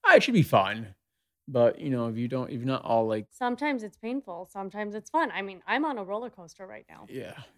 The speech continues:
Speaker 1: <laughs> You're, you're on the painful side of the spectrum.
Speaker 2: Yes.
Speaker 1: But I think, I mean, you could, it's fun, like, going on dates and, you know, having good company and whatever, but, mm, right now it's like, I don't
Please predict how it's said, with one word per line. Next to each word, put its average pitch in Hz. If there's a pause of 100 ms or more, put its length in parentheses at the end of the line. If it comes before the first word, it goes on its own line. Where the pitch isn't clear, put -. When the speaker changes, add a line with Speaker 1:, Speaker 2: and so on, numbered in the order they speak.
(320)
Speaker 1:
<laughs> -
You're, 156
you're 151
on 151
the 147
painful 123
side 110
of 113
the 110
spectrum. 120
Speaker 2:
Yes. 214 (180)
Speaker 1:
But -
I 233
think, 247
I 170
mean, 180
you 165
could, 190
it's -
fun, 120
like, 110
going 113
on 104
dates 110
and, 107
you 117
know, 110
having 107
good 104
company 104
and 104
whatever, 101
but, 98 (480)
mm, 110
right 104
now 98
it's -
like, -
I -
don't -